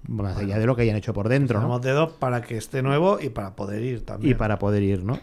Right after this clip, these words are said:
Speaker 1: Pero no, no sé, yo, yo tengo mis, mis serias dudas de que se pueda.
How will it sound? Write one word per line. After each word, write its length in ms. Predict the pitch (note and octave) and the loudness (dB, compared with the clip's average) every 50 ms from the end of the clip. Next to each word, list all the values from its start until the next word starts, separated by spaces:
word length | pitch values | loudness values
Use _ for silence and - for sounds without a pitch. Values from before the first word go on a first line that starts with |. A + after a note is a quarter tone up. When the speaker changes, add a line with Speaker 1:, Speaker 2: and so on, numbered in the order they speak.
| - - | -8 -4
Speaker 1:
Pero 320 | - A#2 G#2 G#2+ G#2 G#2 G#2 | 0 2 2 4 4 4 2
no, 160 | A#2+ C3+ D3+ | 0 0 0
no 160 | C#3 C3 C3 | 0 0 0
sé, 200 | - - A#2+ G2 | 0 0 0 0
yo, 140 | F#2 G2+ G2+ G#2+ A2 | 0 0 -2 -2 -2
yo 300 | G#2+ G2 G2+ G2+ G#2+ A2+ - - - | -2 -2 -2 -2 -2 -4 -6 -6 -4
tengo 240 | - G#2+ A2 A2 G#2 | -2 -2 0 0 0
mis, 280 | G#2 G2 F2 - - - | 0 -2 -2 -4 -8 -6
mis 180 | B2+ A2 G2 - | -4 -4 -4 -2
serias 420 | - - G#2+ G#2 G#2 G2+ F2+ E2 | -2 -2 0 2 2 2 0 -2
dudas 520 | F#2 F#2+ G2+ G#2 G2 A2+ C#3 C3+ - - - - - - - - - - - - - - | -2 -2 -2 -2 -2 -2 -4 -6 -10 -14 -16 -20 -18 -14 -12 -12 -12 -14 -18 -20 -14 -8
de 260 | A#2+ A2 G#2+ G#2 F#2+ | -4 0 0 0 0
que 120 | - F2 E2 | -2 -4 -8
se 180 | - - E2+ | -8 -10 -10
pueda. 720 | - - - E2+ E2 F2 E2 D#2+ D#2+ D#2 D2+ D2+ D2+ D#2 | -10 -8 -8 -8 -8 -8 -8 -10 -10 -12 -14 -14 -16 -16